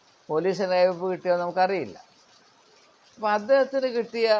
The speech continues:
അപ്പോസ്തോലികമായ കൈവപ്പ് എവിടെ പോയി? അതിൻ്റെ വീര്യം എവിടെ പോയി? ഇങ്ങനെ അപ്പോസ്തോലികമായ കൈവപ്പ് കിട്ടിയെന്ന് പറഞ്ഞ് കുന്തളിച്ച് നടക്കുന്ന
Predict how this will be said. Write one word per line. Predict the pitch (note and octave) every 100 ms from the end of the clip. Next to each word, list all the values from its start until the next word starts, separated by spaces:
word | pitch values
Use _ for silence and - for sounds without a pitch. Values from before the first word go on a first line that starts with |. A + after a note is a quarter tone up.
| -
അപ്പോസ്തോലികമായ | F#3 F#3+ A3 A#3 G#3+ G#3 G3+ G3 F#3 F#3+ F#3 F#3
കൈവപ്പ് | F3 F3+ F3+ E3
എവിടെ | D#3+ D#3+ C#3+
പോയി? | C#3+ D3+ - -
അതിൻ്റെ | - E3 D#3
വീര്യം | E3 F3+ F3
എവിടെ | D#3 B2
പോയി? | B2+ C#3+ A#2 - - _ _ _ _ _ _ _ _ _ _ _ _ _ _ _ _ _ _ _ _ _ _ _ _ _ _ _ _ _ _ -
ഇങ്ങനെ | F#3 C4 C4+ A3
അപ്പോസ്തോലികമായ | - G#3+ A#3 A#3 A#3+ A#3+ A#3 A#3+ A3+ A3+
കൈവപ്പ് | F#3+ F3+ G#3 A3 A3 A3
കിട്ടിയെന്ന് | F#3+ F#3+ G3+ G3+ G3+
പറഞ്ഞ് | F3+ E3+ G3 F#3+ F3
കുന്തളിച്ച് | F3 F3 G3+ G3+ G#3
നടക്കുന്ന | F#3 E3 D3+ E3+ F3+